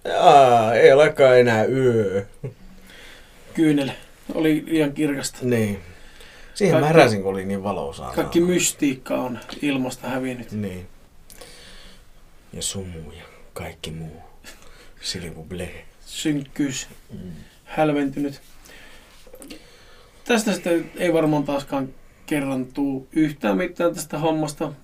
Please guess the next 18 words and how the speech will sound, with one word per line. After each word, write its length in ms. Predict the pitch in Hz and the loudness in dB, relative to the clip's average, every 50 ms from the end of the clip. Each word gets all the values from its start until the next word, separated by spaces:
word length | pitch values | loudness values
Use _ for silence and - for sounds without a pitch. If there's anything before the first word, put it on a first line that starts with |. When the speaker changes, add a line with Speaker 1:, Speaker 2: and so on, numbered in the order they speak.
| - - | -12 -6
Speaker 2:
Mun, 200 | - 160 156 151 - | -4 -4 -4 -4 -2
mun 220 | 170 170 170 160 | 0 0 0 2
ajatukset 500 | 156 156 156 156 151 143 139 - 143 151 | 2 2 2 2 2 0 -2 -6 -6 -4
ei 100 | 151 147 | -4 -4
pysy 180 | 139 135 139 135 - | -4 -4 -6 -8 -6
kasassa 420 | - 143 139 139 135 - 139 131 | -6 -6 -4 -4 -6 -4 -4 -2
vähääkään. 560 | 135 127 127 - - 165 160 - - 147 143 | -2 -2 -2 -4 -4 -6 -6 -6 -6 -8 -6
Ne 160 | 269 - - - - - - - - 156 | -6 -8 -8 -10 -14 -20 -20 -18 -12 -6
hyökkii 460 | 147 151 147 135 139 - - - 139 135 | -4 -2 -4 -4 -6 -8 -6 -6 -4 -4
tuolta 280 | 135 131 131 127 - - - - - - - - - - - - | -4 -4 -6 -8 -10 -14 -18 -20 -20 -20 -20 -20 -20 -20 -8 -4
vasemmasta 440 | 156 147 143 147 139 135 131 - 135 135 | -4 -2 0 0 0 -2 -2 -6 -8 -6
korvasta 460 | 139 139 135 135 135 127 - 139 131 | -4 -2 -2 -2 -4 -4 -6 -8 -6
tuonne 280 | 131 127 127 127 131 - - - - - - - - - - - - - - - - - | -6 -6 -6 -6 -8 -10 -14 -20 -20 -20 -20 -20 -20 -20 -20 -20 -20 -20 -20 -20 -14 -6
oikeaan 500 | - 139 139 131 135 131 131 127 127 120 - - - - - - - - - - - - - - - - | -4 -4 -4 -2 -4 -4 -4 -2 -4 -4 -8 -12 -18 -20 -20 -20 -20 -20 -20 -20 -20 -20 -20 -20 -4 0
Speaker 1:
Nenää 120 | - - | 0 2
Speaker 2:
oski-, 180 | - 110 - - | 2 2 2 2
Speaker 1:
ontelo. 220 | - 101 107 - - | 2 4 6 8 8
Speaker 2:
oskionteloa 680 | - - - 175 160 160 160 165 165 156 156 151 156 | 8 6 4 4 4 4 4 2 4 4 4 4 2